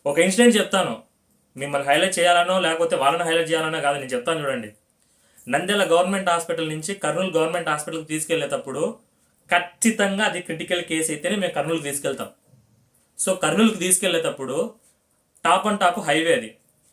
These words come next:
So మాకేం ప్రాబ్లం లేదు, ఖచ్చితంగా మేము తీసుకొని వస్తాం. కర్నూలులోకి ఎంటర్ అవ్వగానే ఎంత ట్రాఫిక్ ఉంటుందో మీకు తెలియదు. ఎంటర్ అయిన నుంచి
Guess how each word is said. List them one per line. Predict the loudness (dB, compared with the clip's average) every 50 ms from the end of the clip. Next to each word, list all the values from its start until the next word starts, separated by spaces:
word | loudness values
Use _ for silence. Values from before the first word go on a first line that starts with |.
| _ -4
So | 0 2 2 4
మాకేం | 4 2 2 0 0 0
ప్రాబ్లం | 2 2 2 4 2 0 -2
లేదు, | -2 -4 -4 -2
ఖచ్చితంగా | -2 -2 -2 -2 -4 -4 -4 -4 -4
మేము | -4 -6 -4
తీసుకొని | -4 -4 -4 -2 -2 -2
వస్తాం. | -4 -4 -4 -8 -10 -12 _ _ _ _ _ _ _ _ _ _ _ _ _ _
కర్నూలులోకి | 0 0 2 4 4 4 4 4 2 2 0 0 0
ఎంటర్ | 0 0 -2 -2 0 0
అవ్వగానే | 0 -2 0 2 2 4 4 4 2 2 2 0 0 -2 -2 -4 -8 _ _ _ _ _ _ _ _ _ _ _ _ _ _ _ _ _ _ _ _ _ _ -6
ఎంత | -6 -2 0 0
ట్రాఫిక్ | 2 4 4 4 2 2 -2 -4
ఉంటుందో | -2 0 0 0 0
మీకు | -2 -4 -6
తెలియదు. | -6 -6 -6 -6 -8 -10 -12 -14 _ _ _ _ _ _ _ _ _ _ _ _ _ _ _ _ _ _ _ _ _ _ _ -2
ఎంటర్ | -2 0 0 0 0 2 2 4
అయిన | 4 2 2 2 2 2
నుంచి | 0 -2 -4 -4 -4 -2 -2